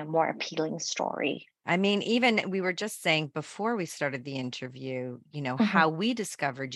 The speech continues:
Speaker 2: you and, and really your boutique and yourself are, are well established, I would say, as leaders in the field. Um, and because you are on the leading edge, you are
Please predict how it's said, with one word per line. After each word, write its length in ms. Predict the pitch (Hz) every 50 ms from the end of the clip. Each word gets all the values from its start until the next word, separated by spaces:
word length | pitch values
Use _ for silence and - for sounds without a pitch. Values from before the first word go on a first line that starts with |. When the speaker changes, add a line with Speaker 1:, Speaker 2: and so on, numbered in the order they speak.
| 135
Speaker 2:
you 220 | 135 131 131 131 131 - -
and, 120 | 139 139 143 139 - - - - - - - _
and 220 | - 180 175 170 170 180
really 540 | 196 214 214 196 170 151 147 139 139 135 -
your 800 | - 170 151 165 165 170 170 170 170 170 170 170 160 - - - 160 151 -
boutique 560 | 160 156 151 - - 202 196 180 160 151 - -
and 320 | - 202 240 277 285 247 -
yourself 720 | 196 175 170 - - - - 233 240 185 - - - - - - - _ _ _ - - -
are, 500 | - 156 156 151 147 143 143 139 135 - - _ _
are 140 | 139 156 160 151 139 165
well 140 | 190 214
established, 640 | 196 185 - - 185 160 156 165 151 120 127 - - -
I 100 | 131 135 131
would 120 | 135 127
say, 400 | - - - 131 135 131 131 131 -
as 360 | - 131 131 127 127 127 -
leaders 500 | 143 139 139 135 135 135 127 127 131 -
in 120 | 139 135 139
the 80 | - - 143 -
field. 340 | - 135 131 131 - - - - - _ - - - - - _ _ _ _
Um, 440 | 143 139 135 135 135 131 131 135 120 -
and 240 | - 185 190 202 196
because 600 | - 226 214 - - - - 240 226 226 208 - 202 202
you 100 | 196 185 180
are 100 | - - 170 170 170
on 220 | 165 165 165 156 -
the 120 | 160 160
leading 400 | 151 156 156 151 151 147 143 135 - - 139
edge, 240 | 117 113 - - - - 160
you 120 | 143 139 -
are 240 | - 151 151 151